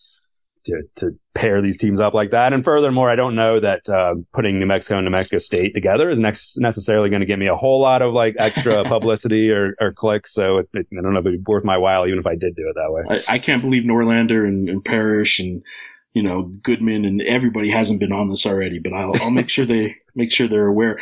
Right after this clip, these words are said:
Speaker 2: Um, as far as the, those two schools go, right, right now, as I, as I mentioned, one thirty-seven, one thirty-eight in the preseason.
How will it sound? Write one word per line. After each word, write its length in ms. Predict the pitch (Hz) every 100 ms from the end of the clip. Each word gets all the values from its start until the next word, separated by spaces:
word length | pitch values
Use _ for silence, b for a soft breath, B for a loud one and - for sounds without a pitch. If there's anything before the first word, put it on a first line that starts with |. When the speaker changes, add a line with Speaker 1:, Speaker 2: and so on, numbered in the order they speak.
| B B B
Speaker 2:
Um, 280 | 127 120 117 -
as 160 | 120
far 240 | - 147 135
as 240 | 123 120 127
the, 160 | 135 127
those 240 | 135 123
two 140 | 131
schools 340 | 117 - 120 113
go, 220 | 117 107
right, 280 | 101 113 113
right 160 | 120 113
now, 240 | 123 107
as 100 | 107
I, 120 | 107 107
as 240 | - 110
I 80 | 120
mentioned, 400 | 117 104 107 104 b b b -
one 160 | 120
thirty-seven, 560 | 120 127 117 135 120 120
one 140 | 117
thirty-eight 300 | 113 117 113
in 40 | 101
the 80 | 104
preseason. 640 | - 160 135 113 113